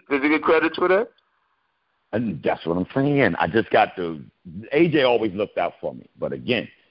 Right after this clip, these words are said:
Speaker 2: Curtis
Speaker 1: Okay.
Speaker 2: had got to him. See, Curtis was a little hot now with the breaks and all that. And me and A J, we
Speaker 1: Right.
Speaker 2: still trying to find our way. So when Curtis said, I guess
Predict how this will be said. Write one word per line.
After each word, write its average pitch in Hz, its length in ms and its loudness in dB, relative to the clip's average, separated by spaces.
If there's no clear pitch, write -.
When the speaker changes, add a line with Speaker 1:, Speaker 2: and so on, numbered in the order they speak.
Speaker 2:
Curtis 92 320 6
Speaker 1:
Okay. 65 180 0
Speaker 2:
had 78 240 -8
got 92 300 -6
to 85 120 -2
him. 80 300 -4
See, 82 100 -2
Curtis 107 380 0
was 90 160 2
a 82 60 2
little 76 260 2
hot 71 260 0
now 90 240 4
with 71 200 -2
the - 60 -6
breaks 82 380 -2
and 76 140 0
all 73 220 2
that. 71 200 -2
And 76 160 2
me 80 140 8
and 78 100 4
A 123 140 8
J, 98 240 4
we 80 60 0
Speaker 1:
Right. 85 220 8
Speaker 2:
still 85 180 0
trying 82 260 -12
to 78 60 -10
find 85 400 -6
our 80 200 0
way. 90 300 -2
So 98 100 4
when 85 220 2
Curtis 107 400 2
said, 82 300 2
I 85 100 4
guess 120 180 4